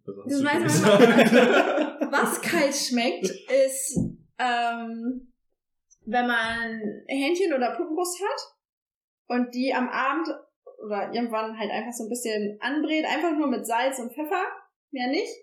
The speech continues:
Speaker 2: Und die dann am, zum Frühstücken ganz klein schneidet, so hauchdünne Scheiben und die dann mit irgendwie auf sein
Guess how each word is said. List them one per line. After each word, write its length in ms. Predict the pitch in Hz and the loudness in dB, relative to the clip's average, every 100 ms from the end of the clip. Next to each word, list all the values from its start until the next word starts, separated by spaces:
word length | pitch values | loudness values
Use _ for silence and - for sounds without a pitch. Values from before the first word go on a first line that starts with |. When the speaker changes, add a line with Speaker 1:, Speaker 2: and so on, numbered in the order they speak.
| _ _ _ - | _ _ _ -2
Speaker 2:
Und 100 | 254 | 2
die 100 | 302 | 4
dann 240 | 277 254 | 2 0
am, 720 | 247 247 247 240 233 233 247 - - | -2 0 0 -2 -6 -10 -10 -12 -12
zum 240 | - 240 | -6 -4
Frühstücken 640 | - 349 392 269 247 247 254 | -2 -2 -2 -4 -2 -4 -2
ganz 580 | 240 277 277 - - _ _ _ _ _ - | -2 0 0 -4 -8 _ _ _ _ _ -8
klein 300 | 247 254 277 | -4 -2 -2
schneidet, 500 | - - 196 190 196 | -4 -6 -4 -4 -6
so 140 | 220 247 | -8 -4
hauchdünne 520 | 285 - 277 254 247 | -4 -2 -4 -2 -4
Scheiben 460 | - 262 269 269 | -4 0 0 -2
und 120 | 240 240 | -6 -10
die 60 | |
dann 160 | 220 220 | -12 -12
mit 140 | 220 - | -12 -12
irgendwie 260 | 220 233 | -10 -8
auf 100 | - | -6
sein 360 | - 208 208 | -6 -6 -6